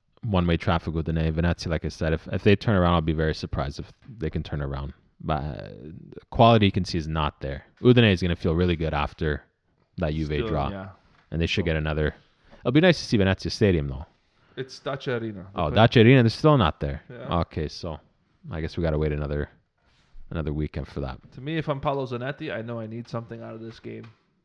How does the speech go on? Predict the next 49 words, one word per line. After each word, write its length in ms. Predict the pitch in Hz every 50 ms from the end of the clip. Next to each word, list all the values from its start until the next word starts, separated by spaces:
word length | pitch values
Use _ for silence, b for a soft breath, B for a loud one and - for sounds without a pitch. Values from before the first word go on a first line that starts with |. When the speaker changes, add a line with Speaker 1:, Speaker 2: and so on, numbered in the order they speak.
| _ 110
Speaker 2:
really 340 | 101 107 117 117 113 117
bad. 340 | 110 113 104 101 98 95 - _ _ _ _ _ _ _
Really, 360 | - 127 117 120 120 113 110
really 200 | 107 110 110 107 104
bad. 280 | 110 113 113 117 117
And 120 | 85 110 117
this 120 | 117 123
is 80 | 120 117
a 60 | 113
team 240 | - - 120 113 113
to 60 | 107
take. 320 | - - 127 127 127 -
This 200 | - 113 123 123
is 60 | 143
a 60 | 139 123
team 360 | 120 - - 139 131 127 123 -
to 120 | - 127
do 300 | 113 101 104 120 139 151
it. 180 | 160 160 - - _ b b b b b b
I 60 | -
think 140 | 127 135 135
Udinese 360 | 139 127 123 117 123 123 120
is 120 | 120 113 113
gonna 140 | 110 123 113
be 80 | 110 113
reeling 300 | 110 110 117 117 113 110
too 180 | 107 - 113 110
high 420 | 107 113 113 120 117 120 120 113 - _ _ _ _ _ _ _ _
from 160 | _ - 113 113
that 260 | 110 110 110 110 _
draw. 260 | - 123 127 131 139 143
So 300 | 139 - - 120 117 113 - b b b b
I 60 | -
think 140 | 117 131 117
Venezia 240 | 117 117 120 117 117
is 60 | 110
gonna 160 | 110 117 110
steal 260 | 107 - - 120 117 113
a 40 | 98
point 280 | - - 110 110 110 117
here. 220 | 107 101 92 101 - -
I 60 | 107
think 300 | - _ - 143 135 123
we're 60 | 123 120
gonna 160 | 117 113 113
see 100 | - 117
a 60 | 110
bounce 300 | 98 101 98 98 98 -
back. 260 | - - - 78 -